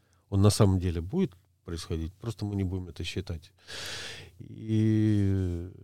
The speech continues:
вот этих людей, живущих в общежитиях, э, я так понимаю, что у властей всё больше и больше соблазна, э, просто отказаться от решения их проблем.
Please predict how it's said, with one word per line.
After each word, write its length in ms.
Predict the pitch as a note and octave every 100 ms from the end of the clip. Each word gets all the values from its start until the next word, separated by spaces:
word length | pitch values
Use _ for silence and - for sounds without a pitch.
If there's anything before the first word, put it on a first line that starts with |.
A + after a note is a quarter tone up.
| - F#2+ F2+ F2+ F2
вот 300 | F2+ F2+ G#2
этих 260 | A2+ G2+ -
людей, 260 | A2 B2+ D#3
живущих 880 | G2+ G2 - - - - F2 -
в 80 | F#2
общежитиях, 1120 | F#2 - G2 D#2+ - E2+ D#2 - - - -
э, 280 | F2 E2+ E2
я 80 | F2
так 160 | G2 -
понимаю, 420 | G#2+ G#2 A2 G#2+
что 220 | F2+ G2+
у 20 |
властей 400 | E2+ F2+ - A#2
всё 160 | F#2+ -
больше 560 | F#2 G2 F#2 - E2+ E2
и 20 |
больше 380 | F2 F#2 - -
соблазна, 600 | F2+ F#2 B2 G2+ E2+ D#2 - _ _ _ _ _ _
э, 1160 | F2 E2+ E2+ E2 E2 E2 E2 E2 E2 D#2+ E2 E2
просто 300 | - A2+ -
отказаться 600 | E2 - G2 G2 F2+ -
от 100 | D#2
решения 380 | E2 E2 - D#2+
их 120 | E2
проблем. 420 | - D#2+ E2 E2+